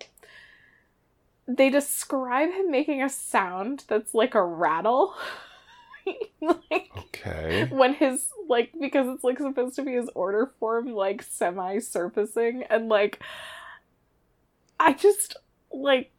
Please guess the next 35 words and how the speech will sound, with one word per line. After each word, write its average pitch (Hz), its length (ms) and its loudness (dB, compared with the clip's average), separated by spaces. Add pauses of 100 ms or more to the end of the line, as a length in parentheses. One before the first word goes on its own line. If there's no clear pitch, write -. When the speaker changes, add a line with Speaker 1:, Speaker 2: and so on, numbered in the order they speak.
(100)
Speaker 1:
wanna 269 400 0
email 226 380 -2
the 185 140 -2
authors 208 420 2
and 220 120 -6
be 226 140 -2
like, 214 380 0
"Have 269 260 -4
you 269 140 2
ever 381 120 0 (240)
seen 494 200 -8 (100)
a 494 120 -6
snake - 460 -6
before?" 427 220 4
<laughs> 480 420 10 (400)
Like, - 320 4
I - 140 -4
don't - 280 4
think 571 260 0
you 466 120 12
understand 392 800 8
how 262 100 4
snakes - 440 4
<laughs> - 120 -4
work. - 760 4 (680)
<laughs> - 880 8 (1300)
Speaker 2:
That's, 98 280 -10 (380)
I 92 140 -12
mean, 92 180 -8
I 87 100 -10
don't 87 220 -8
understand. 85 920 -6
And 85 200 -12
it, 87 80 -10
like, 98 260 -2